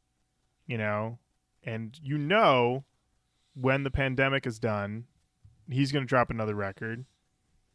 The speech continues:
and probably gonna do another tour. What's that gonna be? I, I gotta tell you, when I saw him with Beyonce a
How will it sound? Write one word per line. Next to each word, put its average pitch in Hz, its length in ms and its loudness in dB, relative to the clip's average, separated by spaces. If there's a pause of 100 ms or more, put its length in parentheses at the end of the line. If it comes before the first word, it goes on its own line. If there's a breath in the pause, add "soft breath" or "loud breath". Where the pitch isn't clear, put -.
(120)
and 131 380 0 (120)
probably 127 280 4
gonna 139 120 -2
do 139 160 0
another 151 220 2
tour. 160 400 -4 (2000)
What's 135 260 -6
that 143 180 0
gonna 156 180 -2
be? 180 320 -8 (720)
I, 143 100 8
I 156 60 8
gotta 175 180 4
tell 240 140 6
you, 220 100 4
when 139 140 4
I 139 80 6
saw 151 320 4
him 156 100 -2
with 151 160 2 (340)
Beyonce 127 720 4
a 147 80 -8